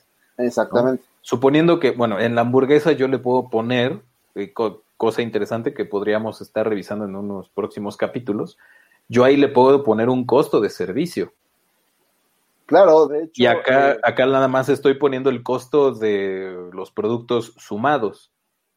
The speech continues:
Speaker 1: en agregado.
Speaker 2: Exactamente.
Speaker 1: No le estoy metiendo ningún tema, tema de horas o de servicio o algo así, ¿no?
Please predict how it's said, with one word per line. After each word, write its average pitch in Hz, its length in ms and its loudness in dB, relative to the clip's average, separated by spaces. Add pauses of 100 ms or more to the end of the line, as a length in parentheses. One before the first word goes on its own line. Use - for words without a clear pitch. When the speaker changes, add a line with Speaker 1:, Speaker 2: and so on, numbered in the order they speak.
(340)
Speaker 1:
en 90 120 -10
agregado. 110 340 -2
Speaker 2:
Exactamente. 117 120 -4
Speaker 1:
No 120 60 -2
le 117 60 -2
estoy 123 200 -2
metiendo 131 360 -2
ningún 104 640 -6
tema, 107 400 -6
tema 110 280 -2
de 101 160 0
horas 117 640 2
o 95 80 -2
de 90 100 -6
servicio 92 720 -6
o 87 280 -2
algo 85 240 -6
así, 117 260 -10
¿no? 117 240 -14